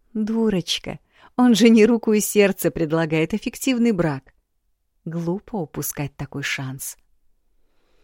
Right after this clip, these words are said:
"Твоя прописка не имеет значения", — ровно ответил мужчина. "Я куплю тебе квартиру. После развода будешь жить там,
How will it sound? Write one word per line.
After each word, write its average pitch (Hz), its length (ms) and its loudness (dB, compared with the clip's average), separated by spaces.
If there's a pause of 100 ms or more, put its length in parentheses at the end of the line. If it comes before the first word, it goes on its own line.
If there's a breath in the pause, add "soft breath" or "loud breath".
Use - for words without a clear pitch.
(1200)
"Твоя 202 380 2
прописка 190 580 0
не 180 240 2
имеет 190 320 -2
значения", — 139 880 -4 (640)
ровно 151 440 -2
ответил 147 380 -6
мужчина. 143 540 -4 (1000 soft breath)
"Я 220 200 2
куплю 208 300 -2
тебе 185 240 -2
квартиру. 160 640 -4 (460)
После 208 340 0
развода 185 480 0
будешь 151 320 -2
жить 147 380 -6
там, 180 320 -2